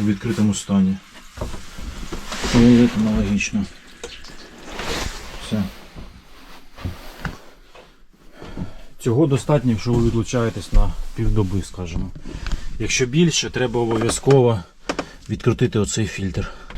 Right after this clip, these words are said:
Якщо ви відбуваєте зовсім надовго, на кілька діб, і ви вимикаєте бойлер, то треба спустити і бойлер теж. Інакше він теж може розмерзнути. Для цього є клапан, відкриваємо клапан. Все,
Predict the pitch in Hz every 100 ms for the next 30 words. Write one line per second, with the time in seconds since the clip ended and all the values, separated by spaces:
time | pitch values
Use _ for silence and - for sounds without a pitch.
0 | - - - - 117 107 - 135 143 -
1 | - - - - - - - - - 127
2 | 113 120 120 120 92 - - 113 107 110
3 | 113 110 104 107 101 139 110 110 104 98
4 | 104 90 101 95 107 98 104 101 127 -
5 | - - - - - - 104 104 107 104
6 | 113 113 113 98 95 98 110 139 110 95
7 | - - 101 123 110 - 92 - 117 -
8 | 98 92 98 90 85 95 87 - _ _
9 | _ - - - - - - - - 98
10 | 110 - 110 104 87 101 98 104 92 101
11 | 87 82 92 95 107 107 101 98 123 131
12 | - 117 87 98 - 104 101 95 92 120
13 | 127 110 98 - - - - - - -
14 | - - - - - - - - - -
15 | - - 117